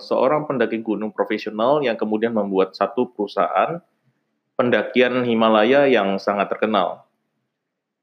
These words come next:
Jadi, di dalam film Himalaya atau Into Thin Air ini,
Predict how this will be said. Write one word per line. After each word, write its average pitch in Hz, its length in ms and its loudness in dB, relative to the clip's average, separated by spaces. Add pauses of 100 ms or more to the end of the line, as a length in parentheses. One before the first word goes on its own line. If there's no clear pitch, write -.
(160)
Jadi, 107 600 2 (560)
di 120 120 -4
dalam 196 360 4
film 139 680 0 (160)
Himalaya 107 840 2
atau - 280 -4
Into 131 280 -4
Thin 110 280 -4
Air 98 200 -2
ini, 120 320 -8